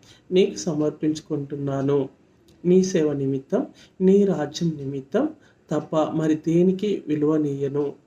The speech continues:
అని ప్రార్థించాడు డేవిడ్ లివింగ్స్టన్. డేవిడ్ లివింగ్స్టన్ మరలా ఆఫ్రికా దేశమునకు వెళ్ళి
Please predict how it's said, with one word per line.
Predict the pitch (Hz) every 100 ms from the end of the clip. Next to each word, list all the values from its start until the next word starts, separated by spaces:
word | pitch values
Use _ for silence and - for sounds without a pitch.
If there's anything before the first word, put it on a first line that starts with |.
| -
అని | 143 143 139 165 247 -
ప్రార్థించాడు | 156 139 135 139 139 147 147 294 214
డేవిడ్ | 160 139 139
లివింగ్స్టన్. | 147 143 139 139 - - 143 131 - _ _ - - - - 170
డేవిడ్ | 196 220 226
లివింగ్స్టన్ | 185 160 147 147 - 151 151 160
మరలా | 151 170 175 156 -
ఆఫ్రికా | 151 151 175 165 190 185 - - _ -
దేశమునకు | 151 139 151 143 139 151
వెళ్ళి | 143 147 233